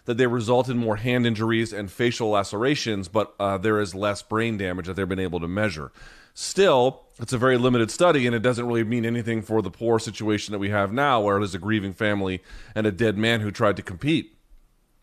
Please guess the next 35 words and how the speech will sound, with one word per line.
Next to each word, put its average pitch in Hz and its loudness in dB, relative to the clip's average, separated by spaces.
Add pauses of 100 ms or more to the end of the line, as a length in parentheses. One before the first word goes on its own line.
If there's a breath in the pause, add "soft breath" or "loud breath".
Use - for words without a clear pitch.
(140)
or 110 4
ultimately 104 0
did 110 -2
compete, 92 -4
and 87 -4
it, 80 -8
and 95 -4
it 90 -6
took, - -8
cost 110 0
him 92 -8
his 87 -6
life. 110 -2 (640 loud breath)
Um, 117 0 (100)
I, 123 0
I'm 127 0
not 185 4
exactly 160 0
sure 165 2
what 139 2
the 127 0
specifics - -4
are 104 4
yet, 98 -2
but 92 -10
the 107 -4
Association 165 0
of 110 -2
Boxing 120 0
Commissions 98 -4
came 113 -2
out 104 0
and 101 -4
basically 117 -2
said 120 2